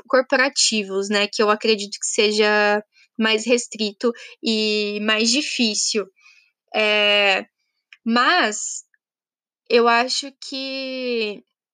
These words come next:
se você pode e se você acha que não vai te trazer tantas questões emocionais a ponto de te deixar mais mal do que bem, não faça agora, sabe?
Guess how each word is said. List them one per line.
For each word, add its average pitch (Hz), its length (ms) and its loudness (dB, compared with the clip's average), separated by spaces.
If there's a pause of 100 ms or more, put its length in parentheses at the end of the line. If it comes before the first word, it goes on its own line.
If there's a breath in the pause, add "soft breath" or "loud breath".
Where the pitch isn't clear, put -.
(200)
se - 220 -10
você 339 340 -2
pode 226 760 0
e 226 100 -6
se 262 460 -4
você 240 320 -4
acha 233 360 0
que 240 200 -8
não 262 260 -2
vai 247 240 2
te - 120 -6
trazer 220 460 -2 (480 loud breath)
tantas 330 540 -2
questões 240 680 -2
emocionais 208 880 -4
a 311 80 -2
ponto 208 360 -10
de 208 120 -10
te - 200 -4
deixar 220 520 0 (340 loud breath)
mais 294 380 2
mal 247 500 6
do 233 160 -2
que 226 180 -2
bem, 214 600 0
não 330 180 -2
faça 285 380 0
agora, 202 480 -2
sabe? 202 640 -2